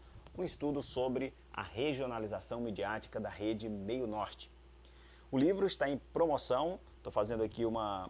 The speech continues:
promoção pra você. Quem já comprou o livro, muito obrigado. Quem ainda não adquiriu, o primeiro lote já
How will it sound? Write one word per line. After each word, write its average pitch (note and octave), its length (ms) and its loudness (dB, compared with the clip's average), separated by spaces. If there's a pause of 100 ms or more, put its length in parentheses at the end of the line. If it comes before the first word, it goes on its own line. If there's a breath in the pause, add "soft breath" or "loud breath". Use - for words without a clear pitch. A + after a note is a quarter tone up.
(120)
promoção B2 580 -2
pra C3+ 280 2
você. A#2 520 0 (840)
Quem B2 180 0
já A#2 140 2
comprou G#2+ 320 2
o - 20 2
livro, A2+ 260 -2
muito A#2 280 0
obrigado. G#2+ 560 2 (440)
Quem E3 300 2 (100)
ainda B2+ 380 2
não C#3+ 240 2
adquiriu, C#3+ 580 0 (500 loud breath)
o G#2+ 260 2
primeiro B2 400 2
lote A2 440 2 (520)
já A2 480 0